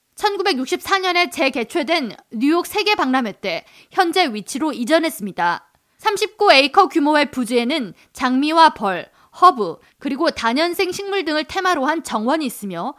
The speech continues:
십일월부터 삼월까지는 입장료가 무료이고 사월부터 시월까지 성인 육 달러, 어린이 이 달러의 비교적 저렴한 입장 비용으로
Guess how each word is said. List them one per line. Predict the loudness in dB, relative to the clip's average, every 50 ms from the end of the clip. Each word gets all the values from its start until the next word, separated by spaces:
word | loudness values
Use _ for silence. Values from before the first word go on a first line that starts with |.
| _ -18 -12
십일월부터 | -6 -4 0 0 2 2 2 2 0 -2 -2 2 2 0
삼월까지는 | 2 0 -2 0 0 0 0 0 0 0 0 -2 -2 -2 -2 -4 -6 -8
입장료가 | -8 -6 -2 0 0 0 0 0 2 4 4 4
무료이고 | 4 0 0 2 2 0 0 0 -2 -2 -2 -2 -4 _ _ -20 -20 -20 -12
사월부터 | -2 4 4 6 6 8 6 4 4 2 -2 0 0 0 0
시월까지 | 0 2 2 2 2 2 2 0 -2 -2 -4 -10 -12 -12 -16 _ _ -20 -18 -8
성인 | 0 0 0 0 0 -2 -2 -4
육 | -4 _ 2
달러, | 2 2 2 2 0 -2 -2 -4 -6 -12 -6 0
어린이 | 0 2 2 2 0 -2 -2
이 | -2 -4 -4 -2
달러의 | 0 2 2 2 2 2 2 0 0 -2
비교적 | -4 -6 -2 -2 -2 0 0 -2 -4 -4 -8
저렴한 | -2 -2 0 2 2 2 2 0 0
입장 | -2 -6 -2 0 0 0 0
비용으로 | 0 0 -2 -2 -4 -6 -12 -12 -12 -16